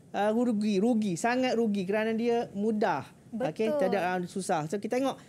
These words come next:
Speaker 1: ah, apakah jawapan untuk tiga E? Okey, adik-adik kat rumah, okey, nak, nak jawab ataupun adik-adik yang bersama saya hari ni,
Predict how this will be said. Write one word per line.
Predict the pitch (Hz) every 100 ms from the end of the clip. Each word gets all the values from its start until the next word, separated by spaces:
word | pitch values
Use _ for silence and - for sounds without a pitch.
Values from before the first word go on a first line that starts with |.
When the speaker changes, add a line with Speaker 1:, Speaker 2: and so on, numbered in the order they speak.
| - -
Speaker 1:
ah, | 175 185 196
apakah | 226 302 320
jawapan | 294 302 294 302 285
untuk | 285
tiga | - 285 294
E? | 302 277 233
Okey, | 240 285
adik-adik | 262 240 220 233 214
kat | 190 226
rumah, | 247 247 233 233 226
okey, | 226 247 240 233
nak, | 202 190 185
nak | 185
jawab | 196 233 220 -
ataupun | 190 202 214 208
adik-adik | 208 196 202
yang | 202
bersama | 202 202 208
saya | 208 214 214
hari | 214
ni, | 302